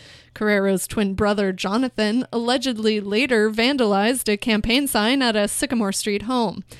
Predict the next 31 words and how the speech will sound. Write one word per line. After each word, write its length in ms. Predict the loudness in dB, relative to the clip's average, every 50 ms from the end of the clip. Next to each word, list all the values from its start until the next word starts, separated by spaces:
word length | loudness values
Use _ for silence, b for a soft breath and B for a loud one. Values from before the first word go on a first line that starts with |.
| B B B B B B
with 320 | 0 2 4 4 2 2
video 320 | 2 0 2 4 2 2 0
footage 460 | 0 -2 0 2 2 2 0 0 -4
from 140 | -2 -2 -2
the 60 | 0
home 180 | 0 -2 -2
security 420 | -4 -6 -6 -4 -4 -2 -2 -4 -4
camera 320 | -4 -6 -4 -2 -2 -2
showing 320 | -2 0 0 0 0 0 0
a 40 |
man 260 | 0 0 0 0 -2 -2
kicking 440 | -4 -6 -6 -4 -4 -4 -2 -2
and 220 | -2 0 0 0 0
driving 360 | 2 2 0 2 0 0 0
over 360 | 0 0 0 0 -2 0 0
the 100 | -2 -2
signs. 640 | -2 -2 -2 -2 -2 -2 -4 -8 -10 -14 -16 -18 -20 b b b b b b b b b _
Police 340 | -2 0 0 0 0 0
notified 600 | 0 0 0 0 -2 0 0 0 0 -2 -4 -6
the 200 | -6 -6 -6 -4
two 240 | -6 -4 -2 -2 -2
candidates 580 | -2 -2 -4 -4 -4 -2 -2 -4 -4 -4 -4 -4
whose 180 | -4 -2 -2
signs 440 | -2 -2 0 0 0 0 -2 -2 -2
were 140 | -4 -4 -2
damaged, 640 | 0 2 2 2 2 0 -2 -2 -2 -4 -6 -4 -2
and 280 | -2 0 0 -2 -2 0
both 400 | 0 2 2 0 0 -4 -4 -4
are 160 | -4 -2 -4
pressing 480 | -6 -6 -6 -6 -4 -4 -4 -6 -6 -6
charges. 800 | -4 -2 -2 -2 -2 -2 -4 -8 -8 -8 -10 -12 -12 -12 -14